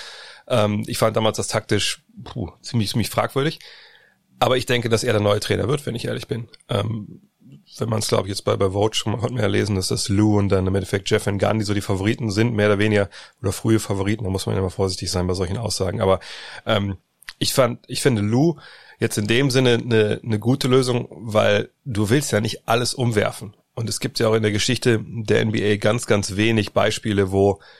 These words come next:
ein Trainer, der, ne, einfach eine Erfolgsmannschaft trainiert, gegangen wird und danach kommt ein neuer Mann und es wird besser. Also Nick Nurse,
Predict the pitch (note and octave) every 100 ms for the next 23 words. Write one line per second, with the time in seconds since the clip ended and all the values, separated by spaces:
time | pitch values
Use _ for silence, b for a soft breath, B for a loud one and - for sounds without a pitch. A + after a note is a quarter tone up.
0 | b b b A#2+ G#2+ A2+ A2 A2 G2+ G2+
1 | G2 G2 G2 - _ - G2 G#2+ D#2 G#2+
2 | G2 G#2+ G#2+ - - - A#2+ A#2+ A#2+ -
3 | A2 - G#2+ A2 G#2+ - b b b b
4 | b b _ _ _ - - F#2+ G#2+ B2+
5 | A2+ B2+ A#2 G#2 G#2+ G#2 G#2+ - A2 A2
6 | A2 A2 G#2+ G#2 G2+ - G#2 - A#2 -
7 | G#2+ G#2+ G#2+ G#2 - B2 A2 G#2 G#2 G2+
8 | G#2+ -